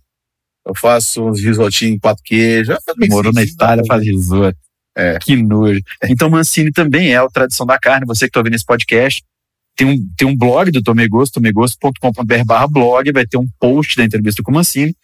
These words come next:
Speaker 2: e lá vai ter o link do Tradição da Carne, Instagram. Confira, dê uma moral pro Mancini,
Speaker 1: Bom.
Speaker 2: o produto é muito bom.
Speaker 1: Vamos pra
Speaker 2: A
Speaker 1: casa
Speaker 2: gente já
Speaker 1: da galera.
Speaker 2: conhece.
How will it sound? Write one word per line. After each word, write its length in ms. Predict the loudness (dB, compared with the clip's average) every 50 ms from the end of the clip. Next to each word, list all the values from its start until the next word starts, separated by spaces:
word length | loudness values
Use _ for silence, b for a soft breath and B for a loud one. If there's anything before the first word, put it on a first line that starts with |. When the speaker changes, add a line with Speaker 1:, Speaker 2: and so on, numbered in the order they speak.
| _ _ -2
Speaker 2:
e 80 | 0 2
lá 200 | 2 4 2 2
vai 240 | 2 2 0 0 0
ter 340 | 0 0 2 2 2 0 0
o 120 | 0 0 0
link 380 | 2 2 2 2 0 0 0
do 160 | -2 -2 -2 -2
Tradição 320 | 0 -2 -2 0 0 0
da 100 | -2 0
Carne, 340 | 0 2 2 2 2 0 -2
Instagram. 460 | 0 0 0 0 2 0 0 0 0 -2 _ _ _ _ -4
Confira, 440 | -2 0 0 0 2 0 2 2 2 0
dê 100 | 0 0
uma 80 | 0 2
moral 240 | 2 2 0 0
pro 120 | -2 0 -2
Mancini, 300 | -2 0 0 -2 -2 -4
Speaker 1:
Bom. 60 | -4
Speaker 2:
o 20 |
produto 260 | -2 0 0 0 0 0
é 60 | 0
muito 220 | 0 0 0 0
bom. 260 | 0 2 2 2 2 0 _ _ -10
Speaker 1:
Vamos 100 | -4 -4
pra 80 | -2 -2
Speaker 2:
A 40 | 0
Speaker 1:
casa 60 | 0
Speaker 2:
gente 160 | 0 0 0
já 60 | 0
Speaker 1:
da 60 | 0 0
galera. 260 | 0 0 2 2 2 2
Speaker 2:
conhece. 360 | 0 0 -2 -2 -2 -4